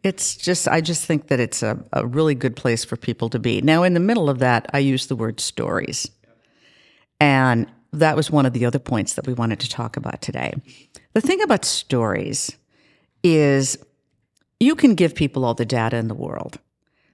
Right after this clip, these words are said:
but sometimes that's a little overwhelming and sometimes they can't remember it. You need to humanize things.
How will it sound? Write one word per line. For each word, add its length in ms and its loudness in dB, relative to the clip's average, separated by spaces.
but 320 2
sometimes 460 0
that's 180 -2
a 40 -4
little 220 -6
overwhelming 600 0
and 100 0
sometimes 420 -2
they 100 -4
can't 240 -6
remember 400 -2
it. 160 -8
You 160 0
need 260 0
to 60 -2
humanize 880 -4
things. 560 -10